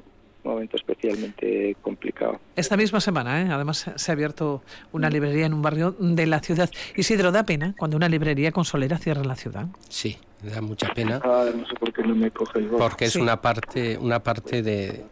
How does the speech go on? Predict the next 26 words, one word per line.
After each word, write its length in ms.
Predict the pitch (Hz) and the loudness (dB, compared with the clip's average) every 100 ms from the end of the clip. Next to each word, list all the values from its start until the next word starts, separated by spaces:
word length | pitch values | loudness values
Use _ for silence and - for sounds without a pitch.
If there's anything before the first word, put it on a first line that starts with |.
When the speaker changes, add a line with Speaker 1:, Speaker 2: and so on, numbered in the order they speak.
| - - - | -18 -18 -10
Speaker 3:
de, 640 | 107 101 107 131 - 120 - - - - - | -6 -4 -4 -6 -8 -10 -12 -18 -20 -16 -4
del 160 | 120 | -2
comercio 440 | 127 135 139 - 113 | 2 2 2 0 -2
que 100 | 110 | 0
tenemos 420 | 107 107 101 - | 2 2 0 -2
en 80 | 101 | -2
Vitoria, 340 | 92 110 113 | 0 0 0
que 80 | 110 | 0
además, 540 | 104 104 110 123 - - - - - | 2 2 2 0 -2 -8 -20 -20 -8
eh, 220 | 107 104 - | -4 -4 -4
si 200 | - 104 | -2 -2
son 180 | 113 | 0
centenarios, 600 | 104 107 104 107 107 110 | 0 0 0 0 0 -2
pues 180 | - 107 | -4 -8
fíjate, 340 | 101 85 87 85 | -4 -4 -4 -4
todavía 380 | 85 90 92 | -2 0 0
mucho 240 | 98 92 87 | 0 -2 -2
más 180 | 80 76 | -4 -4
dolor, 300 | 78 76 - | -6 -6 -8
¿no? 140 | - - - - - - - - - - | -10 -12 -18 -18 -16 -18 -20 -20 -20 -10
Y, 260 | 95 90 - | -4 -2 0
y 100 | 107 | 0
es 120 | - | 0
una 140 | 98 87 | 0 0
pena 240 | 90 80 | -2 -4
que, 340 | - 78 - | -2 -2 -4